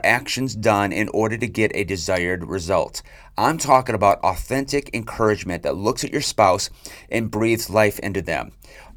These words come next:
Too often, we get into critical modes with our spouse. They only hear any feedback from us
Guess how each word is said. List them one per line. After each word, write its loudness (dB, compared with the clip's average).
Too 2
often, 6
we 0
get 0
into -6
critical -2
modes 2
with -6
our 2
spouse. 2
They 0
only 0
hear 2
any 0
feedback 0
from 2
us -4